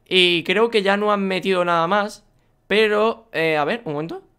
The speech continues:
¿Eso de ahí abajo estaba? Esperad un momento, tácticas. A lo mejor sí que han metido tácticas, pero no, esto ya estaba. Pero tampoco yo creo que es algo imprescindible. Yo creo que lo importante lo hemos enseñado.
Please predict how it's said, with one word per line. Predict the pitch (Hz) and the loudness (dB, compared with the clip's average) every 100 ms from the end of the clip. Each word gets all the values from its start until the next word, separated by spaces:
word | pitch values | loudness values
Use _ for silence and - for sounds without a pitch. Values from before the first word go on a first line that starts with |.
| _ - | _ -18
¿Eso | 196 | -8
de | 180 | -4
ahí | 170 | -2
abajo | 151 160 | -2 -6
estaba? | 214 131 180 - _ _ _ _ | -10 -10 -10 -16 _ _ _ _
Esperad | - 156 | -8 -6
un | 180 | -4
momento, | 151 131 123 | -6 -6 -6
tácticas. | 156 156 - 127 123 - _ _ | -4 -4 -6 -10 -10 -14 _ _
A | - | -6
lo | 151 | -4
mejor | 156 185 | -2 -2
sí | 208 | 0
que | |
han | 208 | 0
metido | 196 190 180 | 0 -2 -2
tácticas, | 170 180 175 196 196 | 0 -2 -2 -2 -2
pero | 196 160 151 123 | 0 0 0 -2
no, | 151 131 | -4 -6
esto | 131 | -4
ya | 147 | -6
estaba. | 123 135 120 - _ _ _ | -4 -6 -6 -12 _ _ _
Pero | 180 175 | 0 2
tampoco | 175 165 190 185 196 | 2 0 0 0 0
yo | 190 | 0
creo | 185 180 | 0 -2
que | 175 | -4
es | 175 | -2
algo | 170 160 160 151 147 - | 0 0 0 0 -4 -8
imprescindible. | 170 160 156 147 147 151 180 185 | -10 -8 -8 -8 -6 -4 -2 -2
Yo | 151 | -2
creo | 160 | -4
que | |
lo | 160 | -4
importante | 151 151 160 156 | -6 -6 -6 -6
lo | 156 | -6
hemos | 151 | -8
enseñado. | 151 147 160 196 196 | -10 -6 -2 0 -2